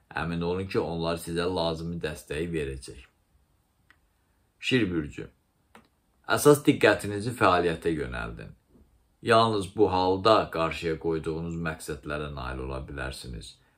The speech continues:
Həmkarlarınızla, eləcə də doğmalarınızla münasibətdə acı dil olmayın. Qız bürcü, maddi durumunuzu yaxşılaşdırmaq istiqamətində şansınız var.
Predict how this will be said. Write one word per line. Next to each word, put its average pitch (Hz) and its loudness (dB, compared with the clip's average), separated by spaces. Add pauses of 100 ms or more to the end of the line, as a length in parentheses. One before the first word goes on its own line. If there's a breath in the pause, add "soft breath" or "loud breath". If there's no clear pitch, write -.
(100)
Həmkarlarınızla, 82 -2
eləcə 95 0
də 92 -2
doğmalarınızla 82 -4
münasibətdə 78 -4 (180)
acı 80 -8
dil 87 -6
olmayın. 67 -6 (1040 loud breath)
Qız 123 6
bürcü, 87 0
maddi 113 4
durumunuzu 117 4
yaxşılaşdırmaq 101 2
istiqamətində 87 -4
şansınız 90 -4
var. - -6